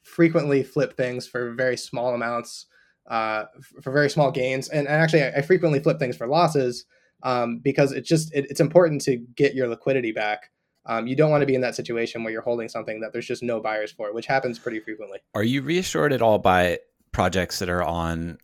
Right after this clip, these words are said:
Speaker 2: like, N F T X, or I think there's one or two other of these protocols where you can always sell at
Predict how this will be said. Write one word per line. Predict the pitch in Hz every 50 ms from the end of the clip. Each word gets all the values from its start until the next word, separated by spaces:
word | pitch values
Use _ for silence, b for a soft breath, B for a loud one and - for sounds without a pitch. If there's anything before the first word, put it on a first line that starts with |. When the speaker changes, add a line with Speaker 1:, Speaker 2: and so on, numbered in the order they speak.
| -
Speaker 2:
like, | - 87 82 -
N | 82 90 90
F | 82 80 -
T | - 98 87 80
X, | 80 80 76 - - - - 90
or | 82 80 80 80 80 73
I | 73
think | - - 78
there's | 76 80 76 73 -
one | 82 76 76
or | 76
two | - - - 80 69
other | 71 73 76 71
of | 73 71
these | 76 71 -
protocols | - - 78 76 76 - 80 71 71 71 - -
where | 82 76
you | 73 73 69
can | - - 76 69 71 73 - -
always | - 80 80 78 76 73 73
sell | - - 80 73 76 73 69 69 71 -
at | - 78 78 76 -